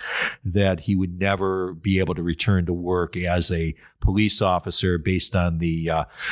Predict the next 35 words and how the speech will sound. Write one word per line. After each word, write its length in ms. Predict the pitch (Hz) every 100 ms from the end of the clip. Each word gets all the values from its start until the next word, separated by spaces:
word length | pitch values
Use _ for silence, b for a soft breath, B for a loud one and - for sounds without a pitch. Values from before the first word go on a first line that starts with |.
| B B
traumatic 440 | - 98 98 90 71
brain 380 | 90 95 98 98
injury, 840 | 85 95 87 90 85 82 82 82
um, 380 | 85 78 76 73
as 180 | 98 95
a 40 | 92
result 380 | 85 98 120
of 120 | 101 80
that. 360 | 87 82 76 - B B B -
Uh, 340 | 95 95 92 107
we 140 | 120
were 180 | 127 127
able 160 | 113
to 80 | 98
get 260 | 90 123 117
him 180 | 120 92
compensation 920 | 113 98 - - 110 101 98 98 87
through 360 | - 110 107 98
Ohio 320 | 101 95 92
Workers' 400 | 90 85 90 -
Compensation. 1000 | 92 87 85 - 104 104 - 101 95 87 B B B B
Uh, 300 | - 87 87
we 100 | 87
were 200 | 90 92
also 460 | - 92 92 - 87
able 440 | 98 95 85 85
to 220 | 82 - 87
reach 240 | 95 -
a 40 |
confidential 600 | - 92 90 90 87 87
settlement 640 | 85 - 101 92 90 87 80 b b b b
that 200 | 104 95
would 180 | 92 90
help 360 | - 101 92 -
him 440 | 101 92 90 87